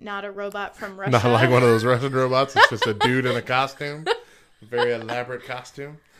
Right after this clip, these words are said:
Speaker 2: Uh, yes.
Speaker 1: Okay.
Speaker 2: I've s-, I s-, I seen it. Unless it was Tyrion Lannister in there, I don't think it could have fit a human.
Speaker 1: Okay.
Speaker 2: Um,
Speaker 1: Peter Dinklage, who turns forty, <laughs> fifty this year.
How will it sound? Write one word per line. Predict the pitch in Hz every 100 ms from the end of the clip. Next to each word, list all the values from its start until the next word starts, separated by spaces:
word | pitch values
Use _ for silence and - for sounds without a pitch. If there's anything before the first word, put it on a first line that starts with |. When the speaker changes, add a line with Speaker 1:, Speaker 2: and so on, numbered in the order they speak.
| - _ _
Speaker 2:
Uh, | - 120 113 107 101 - - _ -
yes. | 117 - - - -
Speaker 1:
Okay. | 277 - 175 -
Speaker 2:
I've | 120
s-, | 370
I | 117
s-, | 117 - -
I | 123
seen | 110 - 202 196
it. | 190 - _ - - _
Unless | 110 113 135
it | 160
was | 135 117 -
Tyrion | - 147 151 151
Lannister | 143 123 107 - 101
in | 98
there, | 101 98 101 - _ _ _ _ _
I | 95 98
don't | 101 95
think | 98 98
it | 95
could | 98
have | 95
fit | 101
a | 92
human. | 92 - - _ - -
Speaker 1:
Okay. | - - - -
Speaker 2:
Um, | 170 170 170 151 - - -
Speaker 1:
Peter | 262 233
Dinklage, | 254 202 - 160 - - -
who | - 220
turns | 247 208 214
forty, | - 180 165 -
<laughs> | _
fifty | 269 233 165
this | - -
year. | - -